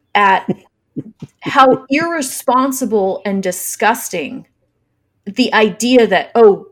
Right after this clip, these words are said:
Speaker 1: progressive ideology that allowed me to vote is a, is a challenge to America's very principles. I mean, I guess it is when it says all men are created equal.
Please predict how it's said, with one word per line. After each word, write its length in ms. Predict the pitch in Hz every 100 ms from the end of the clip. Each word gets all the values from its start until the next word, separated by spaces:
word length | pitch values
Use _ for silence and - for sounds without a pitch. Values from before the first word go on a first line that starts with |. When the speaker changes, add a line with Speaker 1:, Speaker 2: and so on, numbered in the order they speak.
| -
Speaker 1:
progressive 920 | 233 202 180 185 226 285 285 294 - _ _ _ 214
ideology 840 | 233 240 226 208 226 247 277 294
that 200 | 254 185
allowed 520 | 185 175 180 202 208 - _ _ _ -
me 240 | 180 254
to 80 | 240
vote 640 | 151 185 294 214 196 - _ _ _ _ -
is 180 | 233 220
a, 140 | -
is 120 | 247
a 80 | 208
challenge 580 | 190 - 208 226 269 262
to 120 | 240
America's 520 | 202 185 214 233 220 175
very 260 | 202 196
principles. 840 | 196 196 214 262 320 349 403 - - _ _
I 80 | 233
mean, 180 | 240 247
I 100 | 214
guess 300 | 208 220 220
it 100 | 202
is 420 | 240 339 302 262 -
when 140 | 214
it 140 | 214 -
says 220 | 202 196
all 200 | 196 196
men 360 | 180 170 196 254
are 100 | 214
created 420 | - 185 180 165
equal. 520 | 165 165 185 196 254